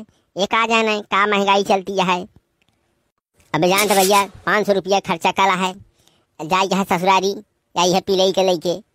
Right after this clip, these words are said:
हैं? हाँ, और दइहे का इनके अम्मा, दइहे इक्कीस रुपया, हैं? इक्कीस रुपया में कुछ होए?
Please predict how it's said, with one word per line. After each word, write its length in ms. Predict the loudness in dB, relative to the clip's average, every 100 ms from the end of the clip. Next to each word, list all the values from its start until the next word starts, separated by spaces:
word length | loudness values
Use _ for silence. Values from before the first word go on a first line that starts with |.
| _
हैं? 280 | -6 -6 -8 _ _ _ -8
हाँ, 220 | -2 -2
और 140 | 0
दइहे 300 | 2 4 4
का 160 | 2 2
इनके 260 | 2 2 2
अम्मा, 220 | 2 2
दइहे 280 | 0 0 2
इक्कीस 240 | 2 2
रुपया, 340 | 0 -4 -6 -8 -10 _ _ _
हैं? 220 | -4 -4 -6 _ _ _ -4
इक्कीस 300 | 0 0 0
रुपया 240 | 0 0
में 80 | 0
कुछ 180 | -4 2
होए? 200 | 4